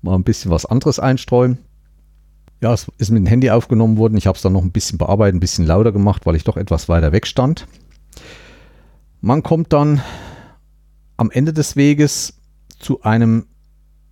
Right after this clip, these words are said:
Naturressort Infostand. Da ist so ein größeres Gebäude, wo man so sich um de-, über den Harz informieren kann. Bäume und die Ecke hat so ein bisschen das Thema Gestein.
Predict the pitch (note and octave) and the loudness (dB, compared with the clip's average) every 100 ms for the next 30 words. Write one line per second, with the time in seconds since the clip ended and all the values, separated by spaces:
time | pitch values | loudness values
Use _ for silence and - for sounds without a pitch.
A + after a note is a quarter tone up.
0 | _ _ _ _ _ _ - G#2+ F#2+ - | _ _ _ _ _ _ -4 -2 -2 0
1 | D#3 C3+ B2 C#3 C3 C3 A#2+ - _ _ | 2 2 0 2 4 2 0 -8 _ _
2 | _ _ - E3 - C#3 B2+ - B2+ C3 | _ _ -2 0 2 0 0 0 2 2
3 | - - D#2+ G2+ A2 G2 F#2+ - G2+ G#2+ | -2 -4 -4 -2 0 2 0 0 0 0
4 | A2 - - - G2+ A#2 A2 G#2 - F#2+ | 0 -4 -4 0 2 4 2 0 -2 0
5 | F#2+ F#2 F#2+ F#2 G2 - G#2+ G2 F#2 A2+ | 0 0 -2 -2 -4 -4 -2 0 -2 0
6 | F2 F2 D2+ F#2 G#2+ - F#2+ F2 G#2+ A#2+ | 0 0 0 0 0 -4 -4 0 2 2
7 | G#2+ G#2 G2+ - - - - - - - | 2 0 0 -4 -16 -20 -20 -20 -20 -10
8 | - G2+ A#2+ A#2+ G2+ G2+ G#2 - - _ | -2 2 4 2 2 0 0 -2 -16 _
9 | C3 C3 B2 A#2 F#2+ G#2+ A#2 G2+ B2 - | -2 0 0 0 -2 0 0 2 0 -2
10 | - A2 A2 G#2+ G2 - A2+ A2+ G#2+ F#2 | -2 0 2 0 -4 -2 0 2 2 0
11 | F#2+ - F2 E2+ F2+ | -4 -2 0 2 2